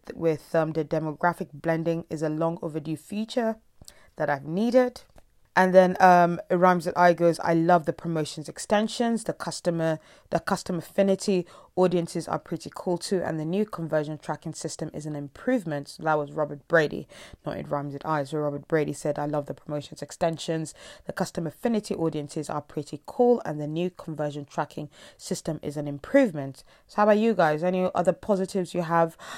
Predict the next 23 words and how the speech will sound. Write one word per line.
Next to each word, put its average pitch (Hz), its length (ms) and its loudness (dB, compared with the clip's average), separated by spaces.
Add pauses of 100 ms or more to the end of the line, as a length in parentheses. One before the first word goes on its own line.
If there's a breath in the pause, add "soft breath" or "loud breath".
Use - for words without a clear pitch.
(220 loud breath)
um, 165 240 2
about - 260 0
the 160 80 -2
new 160 180 -2
U 156 180 -4
I? 196 340 0 (680 loud breath)
Um, 208 220 12
and 208 140 6
then 208 100 4
John, 214 380 4
John 220 200 2
Kagan 220 340 2
then 202 180 4
continues 196 480 -2
with, 180 200 -2
"I'm 170 140 2
a 170 60 0
fan 214 520 2
of 175 120 -4
the 170 80 0
combined 170 560 0
demo, 165 340 -4 (180)
demo 165 460 2